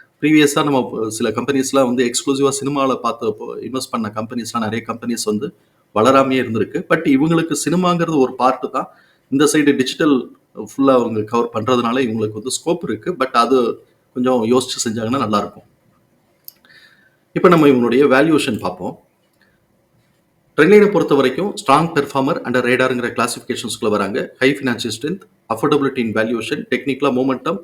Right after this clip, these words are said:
நியூட்ரல்னு சொல்றாங்க. நம்மளை பொறுத்த வரைக்கும் இது பெரிஷ் ட்ரெண்ட் தான். அனாலிசிஸ் பிரைஸ் டார்கெட்டா நூத்தி நாற்பத்தி ஆறுன்னு டார்கெட்டை அப்சைட் பண்ணியிருக்காங்க. நம்ம இந்த வீடியோ ரெக்கார்ட் பண்ணக்கூடிய தருணத்துல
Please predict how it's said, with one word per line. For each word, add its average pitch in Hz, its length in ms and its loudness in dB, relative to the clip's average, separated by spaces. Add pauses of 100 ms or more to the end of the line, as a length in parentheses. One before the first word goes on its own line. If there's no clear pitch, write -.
(220)
நியூட்ரல்னு 160 480 0
சொல்றாங்க. 110 360 -4
நம்மளை 123 240 2
பொறுத்த 127 220 -4
வரைக்கும் 117 300 -4
இது 117 60 -4
பெரிஷ் 117 360 0
ட்ரெண்ட் 98 220 -6
தான். 87 100 -12 (1080)
அனாலிசிஸ் 190 460 4 (100)
பிரைஸ் 151 320 4
டார்கெட்டா 135 400 2
நூத்தி 143 240 0
நாற்பத்தி 131 320 0 (100)
ஆறுன்னு 135 260 2 (100)
டார்கெட்டை 127 380 2 (120)
அப்சைட் - 400 -4
பண்ணியிருக்காங்க. 113 640 -6
நம்ம 135 200 0
இந்த 127 120 0
வீடியோ 143 240 2
ரெக்கார்ட் 135 360 0
பண்ணக்கூடிய 117 380 -8
தருணத்துல 110 400 -6